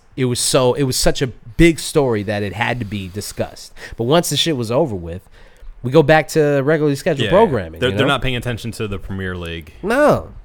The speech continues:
Speaker 1: no,
Speaker 2: Yeah.
Speaker 1: we're barely even paying attention to
Speaker 2: Or La
Speaker 1: M L S, and it's
Speaker 2: Liga.
Speaker 1: right here in our fucking backyard.
Speaker 2: Yeah.
Speaker 1: So I think I will take ninety percent of the fault for not being more on top of fifa and, and,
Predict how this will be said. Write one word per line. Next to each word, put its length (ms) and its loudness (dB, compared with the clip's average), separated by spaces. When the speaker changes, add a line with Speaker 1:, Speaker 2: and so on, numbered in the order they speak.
Speaker 1:
no, 200 0
Speaker 2:
Yeah. 60 -2
Speaker 1:
we're 40 -4
barely 360 0
even 180 0
paying 240 2
attention 340 -4
to 60 -6
Speaker 2:
Or 100 0
La 160 2
Speaker 1:
M 60 -2
L 60 0
S, 100 0
and 100 4
it's 80 0
Speaker 2:
Liga. 100 -2
Speaker 1:
right 200 2
here 320 0
in 100 0
our 80 -2
fucking 440 -10
backyard. 600 -6
Speaker 2:
Yeah. 140 -12
Speaker 1:
So 520 4
I 80 6
think 460 2
I 140 4
will 120 2
take 480 4
ninety 400 2
percent 420 0
of 120 -2
the 80 -2
fault 340 2
for 140 -4
not 280 -2
being 480 0
more 600 6
on 180 0
top 320 0
of 440 0
fifa 680 2
and, 260 -4
and, 340 -4